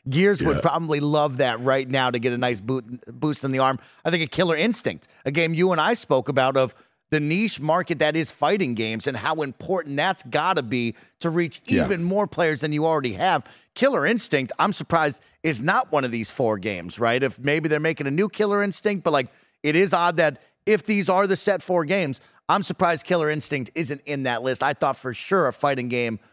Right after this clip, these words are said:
Speaker 1: with just Xbox exclusivity would be all over this.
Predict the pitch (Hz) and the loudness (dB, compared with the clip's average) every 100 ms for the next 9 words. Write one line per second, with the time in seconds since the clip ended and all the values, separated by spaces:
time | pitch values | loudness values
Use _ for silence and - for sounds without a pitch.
0 | _ 120 127 127 110 156 160 - 147 147 | _ 0 0 -2 0 2 2 0 -2 -2
1 | - 123 - 127 - 127 110 156 135 113 | 0 -2 0 -4 -4 -6 -2 -2 0 -2
2 | 117 113 120 110 104 104 92 85 64 - | -2 -2 -2 -2 -4 -6 -8 -14 -14 -14
3 | - | -18